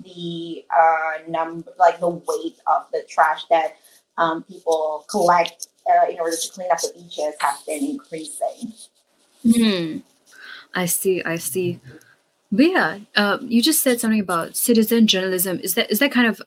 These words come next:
Speaker 2: the big thing right now? Like, is that how people are getting, you know, the information about sea turtles, like, finding on your Explore page on Instagram, for example?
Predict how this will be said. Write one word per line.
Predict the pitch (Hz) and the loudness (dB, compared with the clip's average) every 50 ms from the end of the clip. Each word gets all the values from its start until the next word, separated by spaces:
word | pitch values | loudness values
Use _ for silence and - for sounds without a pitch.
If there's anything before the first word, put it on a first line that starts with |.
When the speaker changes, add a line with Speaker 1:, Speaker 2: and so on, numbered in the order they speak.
| _ - | _ -14
Speaker 2:
the | - 170 180 165 | -2 0 0 4
big | 156 196 202 196 | 6 6 4 6
thing | - 220 214 214 | 4 2 2 2
right | 202 208 202 196 196 | 4 4 4 4 2
now? | 196 190 190 196 190 | 2 2 2 2 0
Like, | 185 170 170 - | 0 -2 -2 -4
is | 185 175 | -4 -2
that | - 208 214 | 0 0 0
how | 214 - - 202 202 | 0 -2 -4 -4 -4
people | - - 202 185 196 190 190 - - | -6 -8 -4 0 2 2 2 2 0
are | 175 170 | -2 0
getting, | - 175 175 190 180 180 185 180 190 185 _ _ | 0 0 0 0 -2 -4 -8 -10 -14 -16 _ _
you | - 175 | -6 -4
know, | 185 185 | -2 0
the | 175 - - | 0 -2 -2
information | 190 - - 190 180 180 - - 190 | -4 -6 -6 -6 -4 -4 -4 -4 -4
about | 175 165 160 151 - | -2 -2 -2 -2 -2
sea | - - 190 185 | -2 0 -2 -2
turtles, | 185 180 175 165 175 170 170 170 170 - - | -2 -4 -6 -4 -2 -4 -2 -2 -4 -6 -6
like, | 170 160 156 156 - _ _ _ _ _ _ _ - | -4 -6 -6 -8 -10 _ _ _ _ _ _ _ 0
finding | - 196 196 196 196 | 2 4 4 4 2
on | 185 175 | 2 0
your | 170 165 - | 0 0 0
Explore | - 165 - - - 196 185 185 | 0 -2 -2 2 4 4 4 4
page | - 208 185 180 180 | 2 2 0 0 2
on | 175 | -2
Instagram, | 147 165 170 - 185 180 165 165 - | -2 -2 -2 -2 -2 -2 -4 -4 -6
for | 170 | -10
example? | 160 156 - 160 160 - 165 170 175 | -10 -8 -10 -10 -8 -8 -10 -10 -10